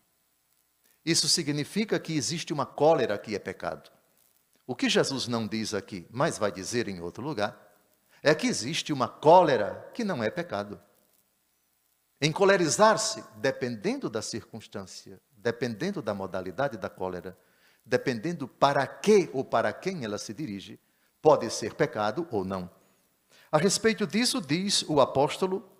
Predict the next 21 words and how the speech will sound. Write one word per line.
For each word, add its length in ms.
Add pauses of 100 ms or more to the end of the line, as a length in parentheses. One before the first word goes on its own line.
(200)
Paulo 340
na 140
carta 380
aos 100
Efésios, 560
capítulo 560
quatro, 400
versículo 680 (140)
vinte 400
e 60
seis, 520 (480)
citando 720
o 80
Salmo 400
quatro, 440
versículo 520
seis: 500 (280)
"Irai-vos, 920 (420)
mas 220
não 160
pequeis." 580